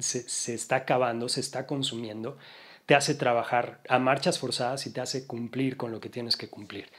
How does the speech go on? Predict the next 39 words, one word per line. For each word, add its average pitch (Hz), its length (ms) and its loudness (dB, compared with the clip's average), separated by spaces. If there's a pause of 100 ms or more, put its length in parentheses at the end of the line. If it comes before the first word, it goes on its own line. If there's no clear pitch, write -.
(400)
Esto 151 220 6
es 156 80 6
poderosísimo, 143 680 4
aparte 143 300 2
de 131 80 2
que 127 80 -4
me 117 100 -2
divierto 127 340 -2
mucho 123 300 -4
viendo 120 220 -4
a 113 40 -2
la 110 80 -4
gente 117 300 -8
cómo, 117 300 -6 (420)
cómo 139 240 6
realmente 135 540 6
logra, 127 480 2
y 135 80 2
al 135 80 -2
final 156 320 2
eso 156 120 -4
es 147 100 -2
lo 147 100 -4
que 131 80 -6
les 120 160 -6
digo. 120 240 -2 (480)
¿Cuántas 156 420 4
cosas 151 400 2
has 143 140 -4
dejado 139 500 0
para 117 200 0
después, 143 440 0
para 113 220 -4
mañana 131 380 -4
y 131 40 -6
que 123 120 -8
nunca 139 260 -2
las 131 180 -2
haces? 151 420 -2